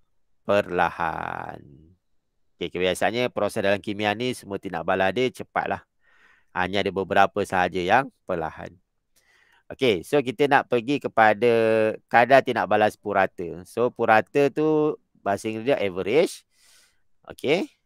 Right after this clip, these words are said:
ah, dia punya formula dia, ah, perubahan kuantiti bahan, chain anda punya reaktan, bahagi dengan masa per time. Ah, senang. Ah,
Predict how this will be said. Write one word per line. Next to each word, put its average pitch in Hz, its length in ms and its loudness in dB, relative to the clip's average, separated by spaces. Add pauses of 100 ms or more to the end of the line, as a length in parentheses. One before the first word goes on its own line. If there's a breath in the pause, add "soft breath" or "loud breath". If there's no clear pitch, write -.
(140)
ah, 85 320 -12
dia 90 160 -10
punya 104 260 -6
formula 117 460 -2
dia, 165 240 4 (1120 soft breath)
ah, 92 720 -4
perubahan 120 800 4 (240)
kuantiti 107 640 0
bahan, 98 540 4 (560)
chain 123 400 -2
anda 104 260 2
punya 98 380 -4 (560)
reaktan, 98 640 -4 (1200)
bahagi 92 400 -4
dengan 98 320 0 (400)
masa 85 680 -6 (140)
per 98 180 -6
time. 85 460 -6 (160)
Ah, - 180 -16
senang. 101 320 -4 (320)
Ah, 85 160 -18